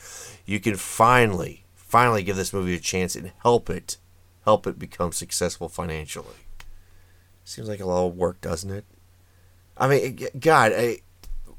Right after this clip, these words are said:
at this point, if, if you're going through all of this shit to see a movie, why not just wait until it streams?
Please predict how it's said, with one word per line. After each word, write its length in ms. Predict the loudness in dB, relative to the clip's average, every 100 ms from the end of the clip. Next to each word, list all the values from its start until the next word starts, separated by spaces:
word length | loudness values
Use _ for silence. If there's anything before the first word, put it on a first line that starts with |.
| -14 -10 0
at 200 | 0 2
this 240 | 0 0
point, 580 | -4 -2 2 4 2 -4 -8
if, 220 | -8 -6
if 180 | -6 -4
you're 120 | -4
going 400 | 0 6 6 6
through 240 | 2 -8 -4
all 340 | 4 6 8 6
of 140 | 2
this 300 | 2 2 0 -6
shit 480 | -6 -2 -2 -4 -8 _ _ _ _ _ _ _ _
to 100 | -4
see 320 | 0 0 2
a 80 | 2
movie, 600 | 4 2 0 -2 -2 2 2 0 -4 -8 -14 -20 -20 -18
why 200 | 0 2
not 200 | 4 2
just 260 | 0 -6 -2
wait 260 | 0 0 -2
until 300 | -6 -4 -4
it 80 |
streams? 840 | -4 -6 -4 -6 -6 -14 -12 -10 -12